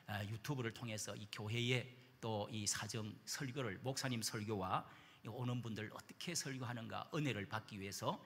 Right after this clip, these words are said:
여러 번 보고 있는데, 엄청난 집회를 많이 하는데, 이야, 그 교인들은 훈련이 얼마나 되었으면은, 또 기도도 엄청나게 많이 하고 엄청난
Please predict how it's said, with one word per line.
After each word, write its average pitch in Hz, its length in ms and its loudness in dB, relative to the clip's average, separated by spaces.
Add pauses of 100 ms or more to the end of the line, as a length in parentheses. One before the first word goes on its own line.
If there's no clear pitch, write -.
(260)
여러 120 240 10
번 147 140 10
보고 135 220 8
있는데, 110 400 4
엄청난 269 800 0
집회를 196 500 10
많이 123 260 8
하는데, 107 760 2 (540)
이야, 104 160 4 (520)
그 - 180 -4
교인들은 87 460 -2 (100)
훈련이 170 480 -2
얼마나 339 500 2
되었으면은, 143 600 -2 (540)
또 - 120 -4
기도도 330 400 2
엄청나게 262 1160 8
많이 - 240 0
하고 151 580 4 (320)
엄청난 254 880 8